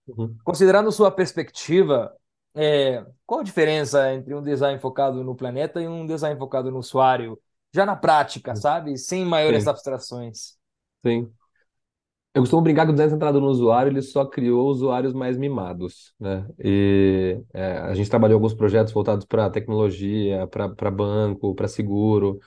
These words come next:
Speaker 1: E eu percebi que, óbvio, isso tem seu valor, mas tem o seu valor no sentido de, é, o ganho, pra mim, me parece, me parece pequeno perto da urgência e da latência, da emergência que a gente tem de algumas questões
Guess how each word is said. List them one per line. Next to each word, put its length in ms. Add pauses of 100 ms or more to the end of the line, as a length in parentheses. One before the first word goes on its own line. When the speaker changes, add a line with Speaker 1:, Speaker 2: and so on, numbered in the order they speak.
(800)
Speaker 1:
E 120
eu 140
percebi 400
que, 260
óbvio, 300
isso 120
tem 160
seu 200
valor, 540 (360)
mas 200
tem 140
o 60
seu 100
valor 220
no 100
sentido 420
de, 560 (480)
é, 140
o 100
ganho, 420
pra 120
mim, 300
me 160
parece, 520 (240)
me 200
parece 400
pequeno 360
perto 440
da 160
urgência 640
e 40
da 140
latência, 680
da 160
emergência 800
que 100
a 40
gente 220
tem 180
de 60
algumas 200
questões 540